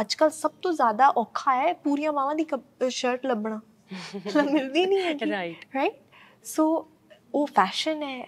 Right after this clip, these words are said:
Speaker 1: fashion has been growing for so many years। ਉਹ ਚੀਜ਼ ਦੀ ਅੰਡਰਸਟੈਂਡਿੰਗ ਸ਼ਾਇਦ ਲੈਕਿੰਗ ਹੈ। ਉਹ ਇੱਕ ਗੱਲ ਉੱਥੇ ਹੀ ਆ ਜਾਂਦੀ ਹੈ, ਐਜੂਕੇਸ਼ਨ ਤੇ।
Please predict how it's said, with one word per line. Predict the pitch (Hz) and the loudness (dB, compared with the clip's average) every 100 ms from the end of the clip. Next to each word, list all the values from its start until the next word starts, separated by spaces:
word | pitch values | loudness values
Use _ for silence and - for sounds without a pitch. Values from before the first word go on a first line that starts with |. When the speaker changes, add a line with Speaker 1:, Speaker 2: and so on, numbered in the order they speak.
| - | -10
Speaker 1:
fashion | - 226 - 277 | -6 -4 -6 -8
has | 254 240 | -8 -8
been | 254 | -8
growing | 233 185 208 208 254 294 | -8 -6 2 4 4 -4
for | 269 | -6
so | 254 247 247 | -4 -4 -2
many | 240 208 | -4 -4
years। | 208 220 220 220 - - _ _ | -2 -2 -4 -8 -20 -20 _ _
ਉਹ | 247 | -10
ਚੀਜ਼ | 240 254 240 | -6 -8 -8
ਦੀ | 254 247 | -4 -4
ਅੰਡਰਸਟੈਂਡਿੰਗ | 220 254 269 262 240 247 | -2 -4 -4 -6 -6 -6
ਸ਼ਾਇਦ | 247 240 220 | -2 -2 -2
ਲੈਕਿੰਗ | 214 208 208 254 240 | -2 -2 -4 -10 -10
ਹੈ। | 233 240 | -10 -8
ਉਹ | 254 | -6
ਇੱਕ | - 254 _ _ _ 247 | -6 -8 _ _ _ 2
ਗੱਲ | 262 285 | 4 4
ਉੱਥੇ | 277 - | 2 -2
ਹੀ | 285 | -4
ਆ | 240 | -2
ਜਾਂਦੀ | 208 202 208 | -2 -4 -4
ਹੈ, | |
ਐਜੂਕੇਸ਼ਨ | - 208 233 226 233 - 233 | -4 -6 -8 -8 -8 -8 -10
ਤੇ। | 226 | -14